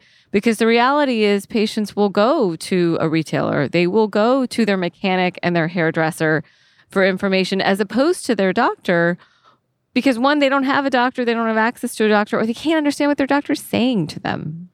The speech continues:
right? And so that's the opportunity now, and it truly can be the solve for so many chronic diseases. Hypertension's a great example. I mean, I would be, I would be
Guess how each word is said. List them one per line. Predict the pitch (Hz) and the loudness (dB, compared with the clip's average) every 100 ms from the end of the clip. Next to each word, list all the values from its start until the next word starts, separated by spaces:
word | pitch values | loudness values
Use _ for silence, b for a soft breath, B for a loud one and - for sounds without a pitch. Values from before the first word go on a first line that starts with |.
| _ _ | _ _
right? | 175 196 233 - B B B - | -2 0 -2 -6 B B B 0
And | 214 | 0
so | 240 | 2
that's | 202 226 262 285 | 0 0 0 -2
the | 254 | -2
opportunity | 220 - 196 - 196 175 165 | -2 -2 -4 -2 0 0 0
now, | 180 190 196 185 | 2 4 4 2
and | 185 202 | 0 -4
it | - | -6
truly | - - 247 254 262 220 | -16 -4 0 2 2 0
can | 180 208 180 175 | -2 -2 0 0
be | 185 185 185 180 175 - | 2 4 4 4 2 -2
the | 190 | -4
solve | - 185 185 214 180 170 | 0 0 2 2 0 -2
for | - 180 | -6 -4
so | - 208 | -2 -2
many | 226 196 | -2 -4
chronic | - 190 180 - | -4 -2 -2 -4
diseases. | 165 180 214 165 - b b | -4 -2 0 -2 -4 b b
Hypertension's | 381 392 349 294 320 254 | 0 2 0 0 0 0
a | |
great | 202 208 | 2 2
example. | 196 196 202 156 135 b b _ - | 0 0 -2 -2 -4 b b _ 0
I | |
mean, | 240 233 226 208 - - | 2 2 0 -4 -8 -2
I | 269 269 | 0 0
would | 277 | -4
be, | 254 254 247 247 240 - - | -2 0 0 -2 -4 -4 -2
I | 226 | 0
would | 254 | 0
be | 240 240 233 226 | 0 0 0 -2